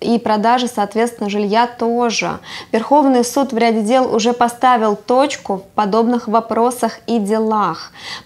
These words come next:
Пока законодательно не установлен механизм продажи роскошного жилья и замена роскошного жилья для должника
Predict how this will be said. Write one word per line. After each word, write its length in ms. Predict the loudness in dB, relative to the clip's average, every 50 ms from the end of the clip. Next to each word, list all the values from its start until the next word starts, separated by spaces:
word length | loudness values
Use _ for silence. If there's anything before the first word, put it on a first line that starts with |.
| _ 0
Пока 420 | 0 0 2 2 4 4 4 4
законодательно 960 | 4 2 0 0 0 0 2 2 2 4 4 4 4 2 2 0 0 2 2
не 240 | 2 2 2 2 2
установлен 880 | 2 0 0 -2 -4 -2 -2 0 2 2 2 2 2 2 2 0 0 0
механизм 680 | -2 -2 -2 -2 0 2 2 2 2 2 0 -2 -4 -4 -6
продажи 520 | -2 -2 0 2 2 2 2 2 2 0 -2
роскошного 840 | -2 -4 -4 -8 -6 -2 0 2 2 0 0 0 0 0 0 0
жилья 520 | 0 0 0 -2 -2 -2 -2 -2 -4 -4 -6 -10 -14 -16 -14 -16 -16 -14 _ 0
и 200 | 0 2 2 0
замена 680 | 0 0 2 2 4 4 4 4 4 4 2 2 0 0 -2
роскошного 640 | -4 -4 -4 0 0 0 2 2 2 2 2 2 2
жилья 340 | 2 2 2 2 2 0
для 140 | 0 0 -2
должника 760 | 0 0 -2 0 0 0 0 -2 -2 -2 0 0 0 0 -2